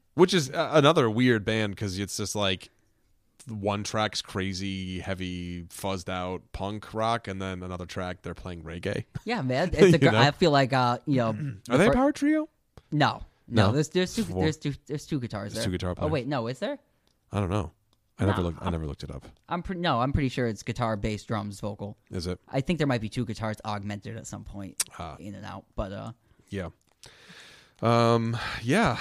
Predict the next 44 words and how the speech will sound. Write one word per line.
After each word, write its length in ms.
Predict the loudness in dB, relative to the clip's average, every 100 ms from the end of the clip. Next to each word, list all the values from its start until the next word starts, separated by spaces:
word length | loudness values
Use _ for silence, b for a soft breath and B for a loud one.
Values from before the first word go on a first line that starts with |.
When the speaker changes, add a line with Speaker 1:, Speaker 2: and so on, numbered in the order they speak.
| B
Speaker 2:
But 60 | 6
Speaker 1:
Well, 80 | 8
Speaker 2:
all 60 | 8
right, 120 | 6
guys. 240 | 2 0 2
Uh, 300 | 4 4 4 -4 _ _ _ _
you 140 | -2 2
know, 200 | 2 0
w-, 200 | -6 -16 -18 -20 -20 -20 -10
you 160 | -2 -2
know, 80 | 0
send 220 | 0 0
us 140 | 2
an 200 | 2 2
email 260 | 2 2 4
what 120 | 4
you've 160 | 4 4
been 100 | 2
listening 320 | 0 -2 -4
to. 340 | -2 -2 -4 -6
You 140 | -4 0
know, 280 | 0 0 0
Speaker 1:
yeah, 200 | 2 4
Speaker 2:
shout 100 | 4
Speaker 1:
tell 120 | 4 4
Speaker 2:
outs, 180 | 2
Speaker 1:
us 20 | 0
what 80 |
you've 100 | -4
been 80 | -4
listening 280 | -6 -8 -12
to. 240 | -10 -10 -10 -6
Speaker 2:
power 300 | 0 0 0
trios. 420 | -2 0 0 0
What 80 | 0
do 40 |
you 80 | 2
like? 260 | 4 2 2
What 60 |
do 40 | 0
you 80 | 0
wanna 140 | 0
talk 240 | 0 0
about? 360 | 0 0 0 -2